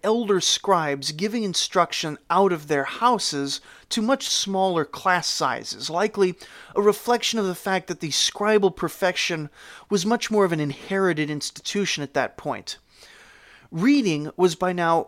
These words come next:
quite concentrated in a series of distinct professions, priest or government person or general scribe,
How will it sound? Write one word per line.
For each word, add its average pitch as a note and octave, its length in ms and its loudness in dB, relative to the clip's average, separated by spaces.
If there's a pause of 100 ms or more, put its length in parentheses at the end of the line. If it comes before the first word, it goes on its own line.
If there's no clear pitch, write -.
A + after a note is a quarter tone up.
quite - 340 2
concentrated D#3 840 0
in F#3 120 -4
a F3+ 60 0
series G3+ 560 0
of D#3+ 160 -4
distinct D#3+ 600 -4
professions, - 840 -4 (320)
priest - 520 -2
or B2 180 -2
government F3+ 540 2
person D#3+ 440 -2
or B2+ 140 -4
general E3+ 500 0
scribe, C3+ 680 0